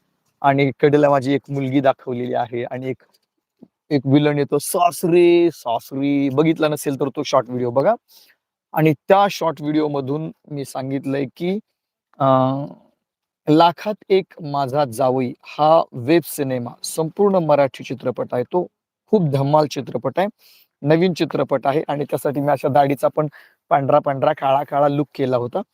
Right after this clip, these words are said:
तो सिनेमा आपल्या भेटीला लवकरच येणार आहे. असा सिनेमा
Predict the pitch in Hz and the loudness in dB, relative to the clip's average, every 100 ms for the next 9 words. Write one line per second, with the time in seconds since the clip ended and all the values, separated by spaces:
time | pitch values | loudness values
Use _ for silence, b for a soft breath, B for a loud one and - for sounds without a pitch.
0 | b b _ _ _ - 226 240 - 180 | b b _ _ _ 2 4 4 0 0
1 | 175 170 175 175 - 147 151 147 147 123 | 0 2 2 0 -2 -4 -2 0 0 -4
2 | 131 147 143 139 139 - _ _ _ 139 | -6 -4 2 4 2 -2 _ _ _ -4
3 | 131 180 196 190 190 175 165 147 143 143 | 2 2 2 0 -2 -4 -6 -2 0 0
4 | 127 131 135 b b b b _ - 160 | -2 -6 -10 b b b b _ -2 -2
5 | 143 185 175 180 170 170 170 | 2 2 2 -2 0 2 2